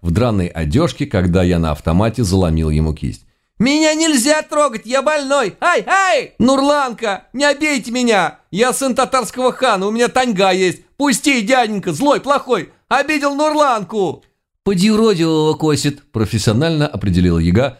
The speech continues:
и, поймав воришку за ухо, грозно предупредила. «Слышь ты, шелупонь пеньковая, вали отсель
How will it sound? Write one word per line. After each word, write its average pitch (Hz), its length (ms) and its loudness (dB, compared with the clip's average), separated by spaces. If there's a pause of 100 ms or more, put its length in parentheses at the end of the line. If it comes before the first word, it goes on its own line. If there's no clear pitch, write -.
и, 135 100 -2
поймав 120 480 0
воришку 90 400 -2
за 87 180 2
ухо, 147 400 -2 (140)
грозно 113 440 2
предупредила. 92 680 -2 (500)
«Слышь 320 720 -2
ты, 165 440 -2 (420)
шелупонь 240 640 2
пеньковая, 135 1040 -2 (340)
вали 110 300 2
отсель 175 760 -2